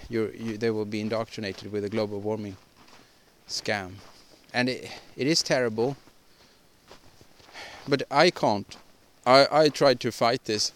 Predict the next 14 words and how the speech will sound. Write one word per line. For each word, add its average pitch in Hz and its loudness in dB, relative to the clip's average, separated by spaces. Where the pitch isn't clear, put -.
<gasps> - -4
locally 123 6
here. 107 0
And 156 2
I 175 2
can't, 190 -2
you 120 -2
know. 98 -8
You 151 -4
can't 170 -2
fight 131 2
this 113 -2
locally, 107 0
because 127 0